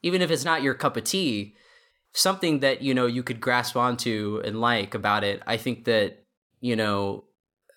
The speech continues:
you, you have to at least admire it for that, um, even if you can't say that it's your cup of tea, I guess. But I, I think the, the creation of Chappie, the character, is, is awesome. Like, that is a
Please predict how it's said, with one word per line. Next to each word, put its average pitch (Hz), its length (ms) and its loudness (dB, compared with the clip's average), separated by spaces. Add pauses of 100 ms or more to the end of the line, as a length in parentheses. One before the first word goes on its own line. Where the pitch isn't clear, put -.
(300)
you, 131 200 -6
you 131 160 -4
have 143 180 2
to 135 120 0
at 117 100 0
least 117 220 0
admire 113 380 2
it 104 120 -4
for 113 140 -4
that, 101 420 -2 (260)
um, 98 560 -2
even 131 260 2
if 120 180 0
you 107 380 -2 (460)
can't 113 380 0 (260)
say 113 220 2
that 104 140 0
it's 98 140 -6
your 98 100 -6
cup - 180 -4
of 98 80 -8
tea, 76 280 -6
I - 100 -6
guess. 80 280 -2
But - 340 2 (640)
I, 170 300 2
I 208 40 0
think 202 280 0
the, 147 200 -2 (120)
the 131 240 -4
creation 127 680 0
of 107 220 -4
Chappie, 107 440 -2
the 101 120 -10
character, 113 640 -2
is, 107 540 -2 (840)
is 117 220 -4
awesome. 110 540 0
Like, 104 240 -8
that 127 220 0
is 127 240 0
a 107 340 0